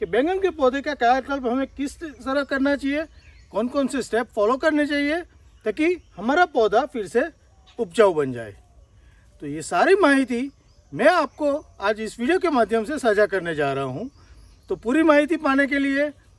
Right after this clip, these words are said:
जुड़े रहिएगा वीडियो के अंत तक। आइए शुरू करते हैं इस वीडियो को।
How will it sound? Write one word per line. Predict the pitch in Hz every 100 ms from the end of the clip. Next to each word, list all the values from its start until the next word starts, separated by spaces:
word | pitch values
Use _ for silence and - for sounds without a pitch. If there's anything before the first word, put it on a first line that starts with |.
| _ _
जुड़े | 135 220 349
रहिएगा | 359 320 294
वीडियो | 277 262 254
के | 247
अंत | 233 196 180
तक। | 233 - _ _ _ _ -
आइए | 247 294
शुरू | 254 254
करते | 240 208 208 185
हैं | 285
इस | 294 -
वीडियो | 139 117 113
को। | 113